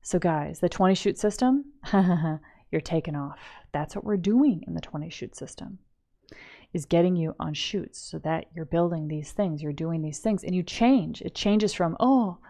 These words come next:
I don't know how, I doubt myself so much," to, "I'm a filmmaker, I'm an actor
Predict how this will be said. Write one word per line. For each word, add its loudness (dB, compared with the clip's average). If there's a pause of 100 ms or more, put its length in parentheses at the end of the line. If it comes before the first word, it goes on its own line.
(100)
I 0
don't 6
know 8
how, 6
I 2
doubt 10
myself 2
so 4
much," 8
to, 4 (520)
"I'm -2
a -2
filmmaker, -2 (680)
I'm -2
an 4
actor -2